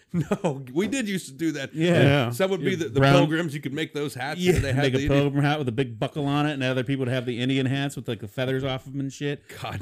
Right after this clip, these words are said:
Speaker 1: no, they can't do that
Speaker 2: Yeah, I don't
Speaker 1: anymore.
Speaker 2: think they're allowed to do either of those anymore.
Speaker 3: You just play
Speaker 1: No.
Speaker 3: cowboys and Indians. Somebody'd run around with a bow and arrow. Somebody run around
Speaker 2: Yeah.
Speaker 3: with, like, a six shooter and, like,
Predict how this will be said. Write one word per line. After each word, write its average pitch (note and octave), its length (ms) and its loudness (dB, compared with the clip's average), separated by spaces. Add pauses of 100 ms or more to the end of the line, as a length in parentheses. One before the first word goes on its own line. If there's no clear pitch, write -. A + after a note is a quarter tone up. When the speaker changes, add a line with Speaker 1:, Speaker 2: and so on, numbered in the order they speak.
(200)
Speaker 1:
no, A2+ 120 -4
they G#2+ 200 -14
can't G2+ 320 -12
do F#2+ 140 -14
that - 180 -20
Speaker 2:
Yeah, A2 200 -4
I - 80 -4
don't - 80 -6
Speaker 1:
anymore. B2+ 180 -2
Speaker 2:
think B2 100 -2
they're B2+ 80 -2
allowed B2 200 0
to A#2+ 60 -2
do B2 160 2
either A#2+ 360 2
of F2 60 -2
those F#2 260 0
anymore. G2 480 0
Speaker 3:
You F#2 80 -10
just F#2+ 200 -6
play G2 140 -4
Speaker 1:
No. F2 80 -8
Speaker 3:
cowboys G2+ 480 -4
and G2+ 100 -4
Indians. G#2 400 -4
Somebody'd G2+ 260 -4
run F#2+ 180 -4
around F#2+ 240 -4
with G2+ 80 -4
a G2+ 40 -8
bow G2 220 -4
and G2 100 -4
arrow. G2+ 340 -6
Somebody G2+ 200 -10
run G2+ 140 -6
around G#2 60 -2
Speaker 2:
Yeah. A2+ 180 -2
Speaker 3:
with, G#2 80 -2
like, G2 140 -6
a - 20 -18
six G2 260 -12
shooter A2 420 -6
and, F#2+ 160 -8
like, E2+ 120 -12